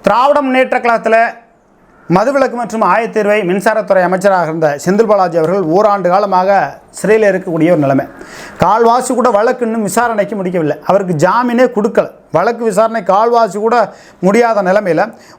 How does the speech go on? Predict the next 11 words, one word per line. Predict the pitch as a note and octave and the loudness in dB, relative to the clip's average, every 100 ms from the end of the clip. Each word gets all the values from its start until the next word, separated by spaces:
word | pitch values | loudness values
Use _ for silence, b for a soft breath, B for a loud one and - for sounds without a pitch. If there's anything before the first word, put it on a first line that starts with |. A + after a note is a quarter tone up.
| - | 0
ஓராண்டுக்கு | G#3 B3+ B3 C4 C4+ A#3+ | 2 2 0 0 -2 0
மேல | A#3 A#3 A#3 | 0 2 2
சிறையில் | A#3+ C#4 B3 | 0 2 2
வைக்க | A3+ A3 | 2 2
வேண்டிய | G3+ G#3+ G#3+ | 2 2 2
அவசியம் | B3 C#4 C#4 C4 G3+ | 2 -2 -2 -6 -6
என்ன | A#3+ A3 | -2 -2
வந்தது | F#3 E3 D#3 A2 - - _ - - - - - | 0 2 2 0 -12 -20 _ -20 -20 -20 -20 -8
அப்படின்னு | - F#3 F#3 F#3 G3 | -2 0 2 0 0
பொதுமக்கள், | G#3+ C4 A3 - A3+ B3 | 0 0 0 2 0 0
சமூக | E3+ F#3+ G#3+ | -4 -2 0